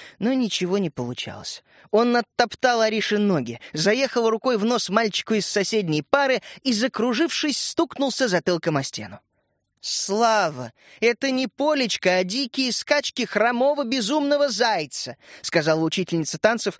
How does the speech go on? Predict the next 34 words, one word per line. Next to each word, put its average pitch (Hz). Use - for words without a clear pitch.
и 190
посадила 175
его 147
на 123
лавку. -
«Посиди, 262
отдохни, 214
пока 185
ты 214
никого 202
не 214
покалечил 202
и 226
сам 156
ещё 147
цел». 120
Светлик 202
выдохнул 151
с -
облегчением 226
и 214
досидел 269
на 233
лавке 190
до 143
конца 139
занятий. 123
А 156
потом 170
к 247
нему 233
подошла 202
сердитая 139
Ариша 208